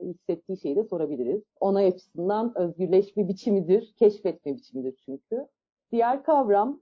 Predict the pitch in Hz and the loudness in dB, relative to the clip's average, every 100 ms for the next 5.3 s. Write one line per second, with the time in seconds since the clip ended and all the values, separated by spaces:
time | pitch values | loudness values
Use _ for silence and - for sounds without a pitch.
0 | - 208 208 202 175 - 131 - 131 131 | -10 -2 0 0 -2 -4 -4 -4 -12 -10
1 | 139 156 269 - _ _ _ _ _ _ | -8 -10 -12 -16 _ _ _ _ _ _
2 | _ 214 208 294 320 311 - 240 214 - | _ 0 2 4 4 2 2 0 0 -4
3 | _ 285 320 330 - - 196 262 254 220 | _ -2 -2 -2 0 0 0 -2 0 2
4 | 214 247 214 214 220 190 202 240 247 196 | 2 2 -2 -2 -4 -8 -4 -2 -4 -4
5 | 214 226 - | -4 -4 -10